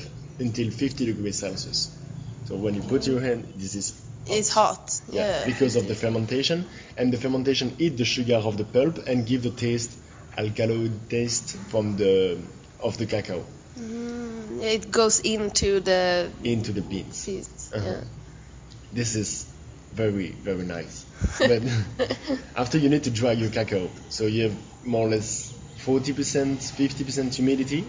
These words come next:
Speaker 1: inside the cocoa beans, and you will go to six percent humidity. So you need to put in the dry place.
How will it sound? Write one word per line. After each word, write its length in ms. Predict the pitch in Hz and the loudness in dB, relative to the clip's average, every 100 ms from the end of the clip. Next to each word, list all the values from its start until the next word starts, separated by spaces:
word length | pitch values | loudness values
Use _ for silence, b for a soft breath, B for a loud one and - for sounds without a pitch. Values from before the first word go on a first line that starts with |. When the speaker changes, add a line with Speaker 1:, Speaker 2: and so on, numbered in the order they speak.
| - | -6
Speaker 1:
inside 240 | 117 113 | -4 0
the 100 | 110 | 0
cocoa 220 | - 120 120 | 0 -2 0
beans, 360 | 123 139 160 - | 2 2 0 -4
and 100 | 120 | 0
you 80 | 120 | 0
will 180 | 110 110 | 0 0
go 180 | 110 113 | 0 -2
to 320 | 104 110 101 - - | 0 -2 -2 -4 -8
six 260 | - 127 - | -4 -2 -2
percent 380 | - 113 95 87 | 0 0 -2 -4
humidity. 500 | - 113 110 95 90 - - B B B B - - | -2 0 0 -2 -6 -10 -14 B B B B -16 -12
So 280 | - 110 110 | -2 4 6
you 140 | 113 | 6
need 160 | 127 120 | 2 0
to 60 | 117 | 0
put 200 | 135 127 | 2 4
in 160 | 127 | 2
the 140 | 113 110 | 4 2
dry 340 | 95 101 107 | 2 0 0
place. 580 | 120 143 147 156 156 - | 2 4 4 4 0 -4